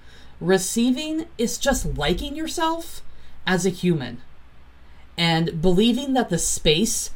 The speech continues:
that you take up in this earth and, you know, your spiritual aura, that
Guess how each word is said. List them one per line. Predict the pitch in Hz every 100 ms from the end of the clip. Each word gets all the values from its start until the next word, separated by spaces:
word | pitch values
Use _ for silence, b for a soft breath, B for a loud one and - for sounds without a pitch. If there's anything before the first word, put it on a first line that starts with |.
| - -
that | 165
you | 165 202
take | 208 208 180
up | 156 180
in | - 165
this | 165 160 -
earth | 151 214 247 - B B B -
and, | 160 151 135 - -
you | 165
know, | 160 156 151 - -
your | 170 160
spiritual | - 190 185 190 196 160
aura, | 147 156 220 254 B B B B 160
that | 185 185 170